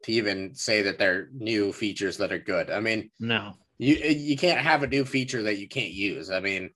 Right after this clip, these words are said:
Speaker 1: that's my biggest thing is you can't have something new and then you only get to use it once in a while. Like, what's the whole point of having it at that point? So I would definitely say
Speaker 2: Yeah.
Speaker 1: seven out of ten. Wouldn't say that it's bad. Wouldn't say that it's great.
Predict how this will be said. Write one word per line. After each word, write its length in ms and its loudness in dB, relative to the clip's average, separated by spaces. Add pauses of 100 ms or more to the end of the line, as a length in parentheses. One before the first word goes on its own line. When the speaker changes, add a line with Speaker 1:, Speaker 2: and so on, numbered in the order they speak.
(140)
Speaker 1:
that's 300 2
my 180 2
biggest 360 -4
thing 220 2
is 300 -4 (1400)
you 140 -4
can't 420 4 (200)
have 340 0
something 380 -2
new 380 2
and 140 -2
then 140 -4
you 140 -6
only 180 -6
get 120 -2
to 60 -6
use 200 -2
it 100 -4
once 220 -6
in 40 -2
a 60 -4
while. 360 2
Like, 200 -4
what's 220 -2
the 100 0
whole 120 -2
point 200 -4
of 80 -2
having 320 0
it 60 -4
at 140 -4
that 200 -2
point? 240 -14
So 140 0
I 180 8
would 140 4
definitely 240 4
say 160 4
Speaker 2:
Yeah. 60 2
Speaker 1:
seven 260 0
out 100 0
of 80 -8
ten. 380 -2 (100)
Wouldn't 240 2
say 160 4
that 120 4
it's 120 -2
bad. 380 4
Wouldn't 240 -2
say 160 2
that 100 2
it's 140 -4
great. 320 -4